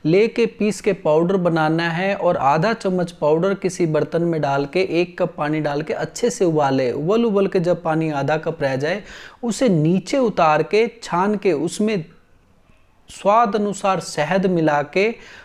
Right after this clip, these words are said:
और थोड़ा सा घी डाल के महिला को पीने के लिए दें। उसी समय आधे घंटे के अंदर अंदर अपरा बाहर आ जाएगा।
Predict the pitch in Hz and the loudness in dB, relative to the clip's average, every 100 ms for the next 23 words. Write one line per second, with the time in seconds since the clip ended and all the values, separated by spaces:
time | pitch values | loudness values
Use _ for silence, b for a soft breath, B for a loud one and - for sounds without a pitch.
0 | B 175 175 - 247 254 233 - 202 151 | B -4 -4 -4 0 2 2 2 2 2
1 | 113 113 147 226 175 170 156 160 208 220 | 0 0 2 2 2 2 2 2 0 0
2 | B B B - 151 190 208 208 208 190 | B B B -2 2 2 2 2 0 0
3 | 185 185 185 185 165 156 147 - 185 190 | 0 0 0 2 2 2 0 0 -4 -2
4 | 254 247 - 196 196 - 147 175 214 226 | 0 -2 0 2 2 2 0 2 2 2
5 | 160 151 170 202 202 202 156 180 196 180 | 0 0 2 0 2 0 0 0 2 2
6 | 175 190 - 147 - 196 170 139 139 139 | 2 0 -2 -4 0 0 2 0 0 0
7 | 127 117 117 113 110 113 | 0 -2 -4 -4 -6 -10